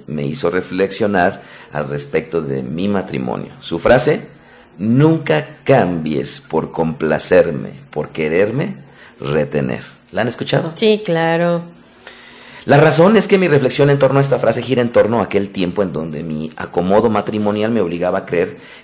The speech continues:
Speaker 1: que mis diferencias debían arreglarse creyendo y actuando lo mismo ambos.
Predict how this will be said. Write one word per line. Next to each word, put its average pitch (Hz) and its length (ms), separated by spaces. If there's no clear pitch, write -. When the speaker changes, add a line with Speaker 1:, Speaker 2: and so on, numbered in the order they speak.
Speaker 1:
que 104 120
mis 123 320
diferencias 131 520
debían 104 260
arreglarse 98 420
creyendo 87 580
y 85 140
actuando 90 720
lo 76 180
mismo 76 480
ambos. 52 540